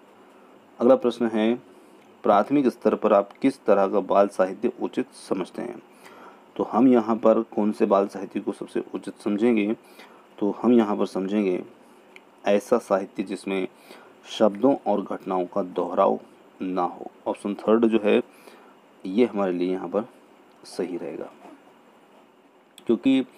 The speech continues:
प्राथमिक स्तर के छात्र शिक्षण प्रक्रिया में बाल साहित्य का उपयोग किया जाता है और ऐसे साहित्य जिसमें शब्दों घटनाओं का दोहराव ना हो उसी, वह उनके लिए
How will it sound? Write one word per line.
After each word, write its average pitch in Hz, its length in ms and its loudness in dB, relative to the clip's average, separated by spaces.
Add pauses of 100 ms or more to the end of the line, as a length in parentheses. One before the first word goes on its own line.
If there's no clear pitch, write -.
(440)
प्राथमिक 127 340 2
स्तर 123 280 2
के 120 120 4
छात्र 101 360 0
शिक्षण 110 400 -8
प्रक्रिया 101 400 0
में 98 120 -2
बाल 95 200 2
साहित्य 90 280 -8
का 95 60 -4
उपयोग 92 280 -8
किया 95 100 -8
जाता 104 220 -2
है 120 140 0
और 120 160 2
ऐसे - 260 -10
साहित्य 98 340 -10
जिसमें 98 240 -8
शब्दों 92 340 -6
घटनाओं 92 340 -10
का 98 160 -6
दोहराव 92 420 -2 (580)
ना 107 200 2
हो 120 340 -2
उसी, 101 200 -6 (220)
वह 110 140 2
उनके 90 220 -2
लिए 123 220 -4